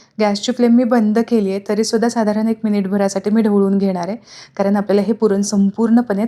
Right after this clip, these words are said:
थंड करून घ्यायचं आहे. पुरण मी काय केलं, एका ताटामध्ये काढून थंड करण्यासाठी साईडला ठेवलेलं आहे. तोपर्यंत इथे एक दहा ते पंधरा मिनिट झाले असतील, हे पीठ भिजत आहे. इथे तुम्ही बघू शकता, मऊसूत, सुरुवातीपेक्षा थोडंसं मऊसूतच मला हे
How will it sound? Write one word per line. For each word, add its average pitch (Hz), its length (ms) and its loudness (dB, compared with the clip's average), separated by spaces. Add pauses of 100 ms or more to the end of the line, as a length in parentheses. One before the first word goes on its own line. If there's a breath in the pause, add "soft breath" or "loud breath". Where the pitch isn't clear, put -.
थंड 208 280 2
करून 185 340 -2
घ्यायचं 175 360 -10
आहे. - 160 -20 (260)
पुरण 269 240 4
मी 294 100 0
काय 294 140 0
केलं, 262 240 -2
एका 254 240 -2
ताटामध्ये 233 500 0
काढून 240 300 0
थंड 233 240 2
करण्यासाठी 214 580 -2
साईडला 196 380 -2
ठेवलेलं 185 440 -2
आहे. 175 220 -6 (460 loud breath)
तोपर्यंत 277 520 0 (460 loud breath)
इथे 247 180 4
एक 254 100 2
दहा 233 180 2
ते 240 120 2
पंधरा 247 320 2
मिनिट 247 320 2
झाले 247 280 2
असतील, 254 320 -4 (160)
हे 247 80 -2
पीठ 233 340 -2
भिजत 220 380 2
आहे. 196 260 -2 (360 loud breath)
इथे 220 140 2
तुम्ही 233 180 4
बघू 208 240 0
शकता, 208 280 -6
मऊसूत, 208 560 -4
सुरुवातीपेक्षा 220 720 0
थोडंसं 233 360 2
मऊसूतच 220 560 0
मला 190 260 -2
हे 214 160 -6